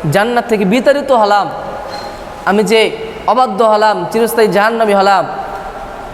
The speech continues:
তাহলে আমাকে শক্তি দেন, আমি যেন এই আদমকে, এই আদমের সৃষ্টি মানুষকে যেন আমি চতুর্দিক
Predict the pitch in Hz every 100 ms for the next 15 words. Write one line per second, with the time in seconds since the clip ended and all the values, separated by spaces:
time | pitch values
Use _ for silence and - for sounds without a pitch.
0 | - 202 214 233 254 254 240 254 233 240
1 | 247 226 233 247 247 240 240 226 220 285
2 | 240 277 320 - - - - - 226 220
3 | 240 294 269 269 - 262 240 247 254 262
4 | 226 220 202 196 233 302 - - - -
5 | - 262 269 294 240 254